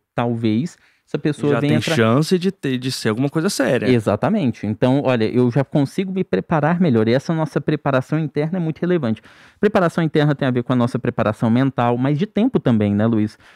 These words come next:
Speaker 1: Eu não posso dedicar o mesmo tempo pra uma pessoa que eu vou dar uma má notícia do que uma pessoa que, às vezes, eu, eu teria uma consulta mais, entre aspas, normal, tá bom?
Speaker 2: Deixa eu só te perguntar uma coisa. Quando a gente tá,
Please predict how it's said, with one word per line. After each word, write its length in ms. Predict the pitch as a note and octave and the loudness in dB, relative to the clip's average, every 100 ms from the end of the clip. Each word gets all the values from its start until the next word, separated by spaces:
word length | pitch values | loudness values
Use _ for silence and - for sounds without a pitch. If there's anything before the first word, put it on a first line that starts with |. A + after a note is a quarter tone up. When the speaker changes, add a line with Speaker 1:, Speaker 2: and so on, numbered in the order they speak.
| _ - | _ -2
Speaker 1:
Eu 100 | B2+ | 0
não 100 | C#3 | 2
posso 300 | E3 G3 - | 0 -2 -2
dedicar 340 | F#3 D#3+ D#3 | -4 -2 -2
o 60 | C#3+ | 0
mesmo 340 | D3 G3+ G3 | 0 0 0
tempo 260 | - C3+ C3+ | 0 -2 -2
pra 140 | C3+ | 0
uma 120 | B2 | 0
pessoa 280 | A#2+ A#2+ B2+ | 0 -2 -4
que 80 | - | -2
eu 40 | |
vou 100 | A#2 | 0
dar 100 | A2+ | 2
uma 160 | A#2 A#2 | 2 4
má 160 | A#2 | 2
notícia 540 | A#2 A2+ - D#3 G3+ A#3 | 2 0 -2 -4 -2 -2
do 100 | G3+ | -2
que 140 | - | -2
uma 140 | F3 F3+ | -2 -2
pessoa 340 | F3+ - D#3+ | -4 -4 -6
que, 100 | - | -4
às 120 | D#3+ | -2
vezes, 340 | D3 D3+ E3 E3+ | 0 0 0 -2
eu, 180 | F3 E3+ | -2 0
eu 300 | D3 D3+ D#3+ - - _ | 0 2 -2 -6 -20 _
teria 160 | C#3+ | 0
uma 140 | C#3+ D#3 | 2 0
consulta 480 | - C#3+ - D3 D3 | -2 -4 -4 -2 0
mais, 360 | C#3+ C#3 C#3 - | 2 0 -2 -2
entre 260 | D3 C#3 | -2 0
aspas, 360 | B2+ B2+ - C3+ | -2 -2 -2 0
normal, 500 | C#3 C#3+ C3 G#2 G2+ - _ | 0 0 0 -2 -4 -12 _
tá 80 | G2 | -8
bom? 200 | A#2 D3+ - - | -6 -6 -8 -6
Speaker 2:
Deixa 200 | - D#3+ | -2 2
eu 40 | G3+ | 2
só 40 | |
te 60 | G3 | 2
perguntar 340 | G#3+ G#3 F#3+ | 0 0 0
uma 160 | F3 D#3 | -2 -2
coisa. 300 | - G#2 G2 | -6 -10 -10
Quando 180 | - E3 | -14 -12
a 60 | F3+ | -10
gente 240 | F3+ F3 | -12 -14
tá, 400 | - D3 D3 C#3+ | -8 -4 -4 -4